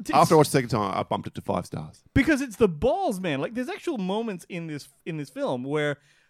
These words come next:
Speaker 1: the style jumps from basically a watercolor kind of motif to more of a comic-y motif to, like, a, a, a, a sketch motif.
Speaker 2: Wayne
Speaker 1: Bang,
Speaker 2: being
Speaker 1: bang,
Speaker 2: the
Speaker 1: bang.
Speaker 2: artiste here.
Speaker 1: Yeah, but, like, for that to happen all in one film and make it work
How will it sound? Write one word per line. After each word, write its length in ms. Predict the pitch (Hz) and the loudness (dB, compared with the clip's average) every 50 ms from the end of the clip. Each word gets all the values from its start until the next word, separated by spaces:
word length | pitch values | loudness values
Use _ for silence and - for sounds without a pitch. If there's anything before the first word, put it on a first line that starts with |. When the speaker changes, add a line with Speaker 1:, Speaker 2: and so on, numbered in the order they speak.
| _ _ | _ _
Speaker 1:
the 120 | - 180 165 | -8 -8 -6
style 380 | - - 254 269 339 349 226 180 | -6 -6 -4 -2 0 0 0 -2
jumps 580 | 151 - 214 214 220 220 170 - - - - _ _ | -2 -2 -2 0 0 -2 -4 -8 -14 -20 -20 _ _
from 500 | _ - - 180 170 165 156 151 143 131 - _ _ _ _ _ _ _ _ _ _ | _ -10 -6 -4 -2 -2 -2 -4 -6 -8 -12 _ _ _ _ _ _ _ _ _ _
basically 440 | - 175 247 - - 523 - 508 403 | -4 -4 -4 -4 -6 -8 -2 0 2
a 100 | 185 151 | 4 4
watercolor 680 | 143 135 127 131 139 147 156 208 208 - 240 254 285 370 480 466 - | 2 2 0 0 0 0 0 0 -2 -2 -2 -2 0 -2 -4 -6 -4
kind 200 | - 247 233 208 | -4 -4 -2 -2
of 140 | 190 170 165 | -2 -2 -2
motif 560 | 170 165 160 - - 208 320 359 392 - _ _ _ _ _ _ _ _ - | -2 -4 -2 -2 -2 -2 -2 -2 -4 -6 _ _ _ _ _ _ _ _ -6
to 340 | - 190 185 175 170 180 185 190 | -4 -2 -2 -2 -4 -6 -6 -4
more 200 | 165 165 160 151 | -2 0 0 0
of 100 | 139 135 | -2 -4
a 40 | 139 | -6
comic-y 460 | - - 214 254 277 262 - 294 269 | -4 -4 -2 -2 -2 -2 -2 -2 -2
motif 640 | 254 240 233 233 - - 233 233 233 240 220 - - | -2 -2 -2 -2 -2 -4 -6 -6 -6 -6 -8 -10 -10
to, 140 | - 175 156 | -10 -8 -6
like, 260 | 151 151 147 139 - | -4 -4 -4 -4 -4
a, 480 | 147 139 131 135 - - 135 135 139 - 139 | -6 -4 -4 -6 -4 -4 -4 -4 -4 -4 -8
a, 40 | 131 123 - _ - - | -10 -10 -10 _ -12 -12
a, 20 | |
a 40 | 160 | -12
sketch 480 | - - - - 185 220 262 - - - | -12 -12 -12 -8 -6 -6 -6 -8 -10 -10
motif. 320 | 269 269 247 - 254 262 - _ - - | -10 -10 -8 -8 -10 -10 -10 _ -18 -4
Speaker 2:
Wayne 140 | - 131 135 | -2 2 4
Speaker 1:
Bang, 160 | 135 131 120 | 4 4 4
Speaker 2:
being 140 | 117 120 120 | 4 4 4
Speaker 1:
bang, 40 | 117 | 4
Speaker 2:
the 80 | 117 | 4
Speaker 1:
bang. 80 | 110 110 | 2 2
Speaker 2:
artiste 460 | 107 104 - - 147 131 107 - - - | 2 0 0 0 0 0 0 -2 -6 -4
here. 140 | 123 104 | 0 2
Speaker 1:
Yeah, 180 | - 403 403 277 | 6 6 6 6
but, 180 | 226 240 277 277 | 6 4 2 2
like, 140 | 247 247 | 0 -2
for 120 | - 302 285 | -2 -6 -6
that 180 | 370 466 - | -6 -8 -6
to 100 | - 370 | -6 -4
happen 300 | 294 240 233 226 - 254 | -2 -2 -2 -2 -2 -4
all 260 | 247 - 214 208 214 208 | -2 0 2 2 2 2
in 140 | 190 185 | 2 2
one 220 | 175 175 170 160 151 | 0 0 0 -2 -4
film 420 | - - 170 147 131 135 185 330 392 - _ _ _ _ _ _ _ _ | -8 -6 -4 -4 -4 -4 -6 -10 -12 -18 _ _ _ _ _ _ _ _
and 240 | 185 180 180 180 185 | 0 0 2 0 0
make 200 | 196 202 - - | 0 -2 0 0
it 160 | 180 165 - | 0 0 -2
work 480 | 165 135 143 143 143 175 170 - - | -6 -6 -6 -4 -4 -6 -8 -10 -18